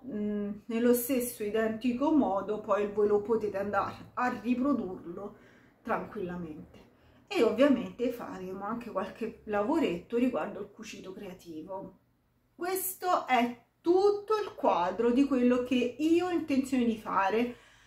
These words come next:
partendo appunto da questa settimana in poi. Ovviamente le cose sono tante, eh, pensavo di dividere i video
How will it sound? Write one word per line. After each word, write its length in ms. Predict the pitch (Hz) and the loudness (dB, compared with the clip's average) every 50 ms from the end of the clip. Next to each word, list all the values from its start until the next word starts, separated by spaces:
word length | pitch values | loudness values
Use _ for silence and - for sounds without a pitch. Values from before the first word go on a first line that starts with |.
| _ _ _ _ _ _ _ | _ _ _ _ _ _ _
partendo 760 | - 262 269 269 - - - 294 277 247 214 208 208 202 196 | 4 4 4 4 0 -2 0 0 2 2 0 -2 -2 0 0
appunto 580 | 196 196 - - 254 247 240 233 233 214 196 190 | -2 -2 -2 -2 0 0 0 0 -2 -4 -4 0
da 340 | 190 202 - - - - - | 0 0 0 0 -4 -6 -2
questa 300 | - 226 226 - 240 220 | 0 0 0 0 -2 -2
settimana 840 | 240 254 262 254 - - 294 262 220 190 - 196 196 - - - - | -2 -2 -2 -2 -4 -2 0 0 0 0 -2 -2 -4 -4 -6 -8 -8
in 260 | - 220 214 208 208 - | -6 -4 -4 -4 -6 -4
poi. 680 | - 202 185 190 202 202 202 208 214 226 220 233 - - _ _ _ _ _ _ _ _ _ _ _ _ _ _ _ _ _ _ _ _ _ _ _ _ _ _ _ - | -2 0 4 6 6 6 6 4 2 0 -2 -4 -8 -14 _ _ _ _ _ _ _ _ _ _ _ _ _ _ _ _ _ _ _ _ _ _ _ _ _ _ _ -2
Ovviamente 540 | 254 226 226 262 262 285 330 320 294 294 | 2 4 6 8 8 8 6 6 4 2
le 140 | 269 240 233 | 2 2 4
cose 240 | 233 247 240 240 226 | 2 2 2 0 -2
sono 300 | 208 - 220 226 214 208 | -4 -4 -4 -4 -4 -2
tante, 880 | 208 208 185 185 185 185 208 208 - - 277 277 294 311 302 - - - | -2 0 0 0 0 -2 -6 -6 -2 2 2 4 4 2 0 -2 -6 -8
eh, 480 | - 208 208 214 214 208 220 220 - - | -4 -2 0 2 2 2 0 -2 -2 -2
pensavo 720 | - 285 302 294 277 277 - 294 277 269 269 269 277 277 | 0 2 4 4 4 4 4 4 4 6 6 6 6 6
di 180 | 262 269 269 226 | 6 4 4 6
dividere 760 | 247 254 233 240 254 247 247 233 247 240 233 233 240 240 233 | 6 4 6 6 6 6 4 6 6 8 8 8 8 8 6
i 380 | 240 240 - - 269 277 285 | 4 4 4 6 8 8 8
video 1000 | 262 226 254 254 254 247 247 240 240 - 247 247 240 247 269 285 285 277 - - | 10 8 8 8 8 8 6 4 4 2 2 2 4 4 4 4 2 2 -2 -6